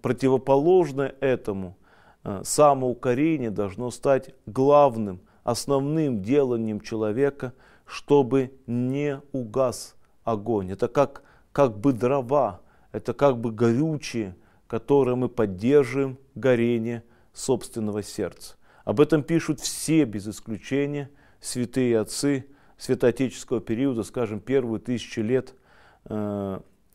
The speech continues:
существования Христовой Церкви.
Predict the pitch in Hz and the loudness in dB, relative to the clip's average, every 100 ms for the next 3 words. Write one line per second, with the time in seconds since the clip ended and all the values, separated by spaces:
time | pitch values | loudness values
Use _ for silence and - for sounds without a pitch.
0 | _ _ - - 113 - 123 123 135 123 | _ _ -18 -8 -8 0 4 4 4 0
1 | 110 120 - 131 117 117 - 127 123 - | -6 -10 -4 -4 -2 -4 -4 -2 -2 -4
2 | 107 | -10